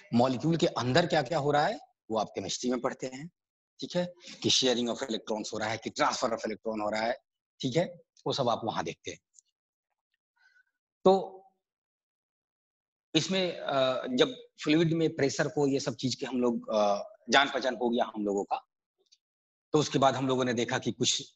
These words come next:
लॉ दिए गए। लॉ कुछ अलग से तूफानी बात नहीं थी। अगर आप पहले से fluid से जान पहचान आपका हो गया, तो Pascal's law ये कहता है कि अगर fluid में, अगर fluid में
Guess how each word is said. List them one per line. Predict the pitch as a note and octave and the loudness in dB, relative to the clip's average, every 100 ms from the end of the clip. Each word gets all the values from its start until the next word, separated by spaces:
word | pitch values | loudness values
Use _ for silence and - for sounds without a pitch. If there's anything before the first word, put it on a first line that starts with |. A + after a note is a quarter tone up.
| - | -4
लॉ | G#2+ B2+ C3+ | 4 6 6
दिए | A#2+ A#2+ | 2 0
गए। | A2+ C3+ - _ _ - | 0 -4 -8 _ _ -2
लॉ | B2 C3+ | 2 2
कुछ | C3+ C#3+ - - - - _ _ _ | 0 -4 -2 -4 -8 -18 _ _ _
अलग | A#2+ B2+ | -2 -2
से | - A2+ | -4 -6
तूफानी | A#2+ B2 A#2+ A#2+ | -6 0 0 2
बात | A#2+ A#2 B2 | 2 2 -2
नहीं | B2+ | -4
थी। | A2+ B2+ D3+ _ _ _ _ | -4 -10 -12 _ _ _ _
अगर | A#2 A#2 | -4 -2
आप | - A2+ - | -2 -4 -2
पहले | A#2 A#2+ | 0 0
से | A#2+ | -2
fluid | - A#2 A#2 | 0 2 2
से | B2+ | 2
जान | A2 A2+ | 0 0
पहचान | A2 A2 | 0 -4
आपका | G#2 A2 | -2 -2
हो | A2 | 0
गया, | G#2+ A#2 - - - | 2 0 0 -12 -12
तो | A2 | 2
Pascal's | C3+ C3 - B2 C3 | 4 4 0 -2 2
law | B2 | 2
ये | B2 | 2
कहता | B2 A#2 D3 | -2 0 2
है | E3 G#2+ - - _ - | 2 0 -6 -20 _ -10
कि | |
अगर | C#3 A#2 F3+ A#3 - - _ _ _ _ _ _ _ _ _ _ - - - | -2 2 2 0 -14 -20 _ _ _ _ _ _ _ _ _ _ -20 -16 0
fluid | D3 C3+ C3+ | 4 4 6
में, | F#3 C#4 - - _ _ _ - | 4 2 -6 -20 _ _ _ -10
अगर | A#2 B2 | -4 -4
fluid | B2+ B2 | 2 2
में | A#2+ G3+ - | 4 2 0